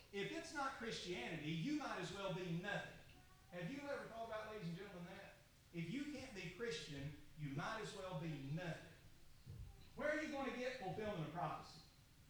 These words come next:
You gonna get it out of something that claims similar to Christianity, like, say, Mormonism? But Joseph Smith had some wrong prophecies. Uh,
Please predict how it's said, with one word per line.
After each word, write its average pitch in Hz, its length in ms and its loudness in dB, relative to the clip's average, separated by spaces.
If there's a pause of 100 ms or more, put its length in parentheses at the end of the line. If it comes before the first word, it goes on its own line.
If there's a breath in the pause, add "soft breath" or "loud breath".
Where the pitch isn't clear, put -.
(380)
You 165 80 2
gonna 196 160 4
get 202 160 2
it 190 40 2
out 185 200 4
of 143 80 0
something 156 560 2
that 151 320 0
claims 175 320 0
similar 180 320 -2
to 165 160 0
Christianity, 180 560 -2
like, 170 160 -2
say, 165 160 2
Mormonism? 208 520 0 (600)
But 170 160 -2
Joseph 165 400 2
Smith 269 240 0
had 165 240 -2
some 156 160 2
wrong 139 400 0
prophecies. - 800 -4 (240)
Uh, - 80 -8